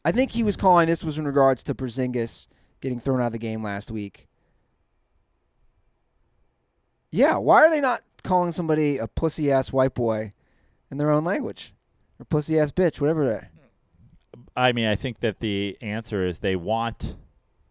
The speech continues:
Speaker 2: the refs to know what they're talking about. <laughs>
Speaker 1: Yeah, but calling them a motherfucker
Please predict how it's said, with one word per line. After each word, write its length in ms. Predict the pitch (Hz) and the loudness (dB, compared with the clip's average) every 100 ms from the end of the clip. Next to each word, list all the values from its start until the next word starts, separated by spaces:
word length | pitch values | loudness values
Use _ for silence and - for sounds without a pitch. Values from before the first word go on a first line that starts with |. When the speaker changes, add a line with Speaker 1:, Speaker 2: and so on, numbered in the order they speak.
| _ _ _ _ _ | _ _ _ _ _
Speaker 2:
the 100 | 101 | -2
refs 320 | 95 92 - - | 0 0 -2 -4
to 60 | |
know 120 | 95 | -2
what 100 | 87 | -2
they're 120 | 87 82 | -4 -6
talking 280 | 82 76 | -8 -10
about. 240 | 82 76 - _ - - - - | -12 -12 -16 _ -16 -16 -14 -4
<laughs> 720 | 220 - 170 233 - - 214 - 240 - - - _ _ _ _ _ _ _ _ _ _ _ _ _ _ _ _ _ _ _ _ _ _ _ _ _ _ _ _ _ _ _ _ _ _ _ - _ - _ _ | -2 -2 0 -2 -2 -6 -6 -10 -14 -16 -20 -20 _ _ _ _ _ _ _ _ _ _ _ _ _ _ _ _ _ _ _ _ _ _ _ _ _ _ _ _ _ _ _ _ _ _ _ -20 _ -20 _ _
Speaker 1:
Yeah, 180 | 285 214 | 0 2
but 160 | 175 - | 2 2
calling 300 | 240 262 233 | 2 4 4
them 120 | 202 | 4
a 60 | |
motherfucker 840 | 160 165 165 151 156 156 180 180 | 4 6 6 4 2 2 0 -2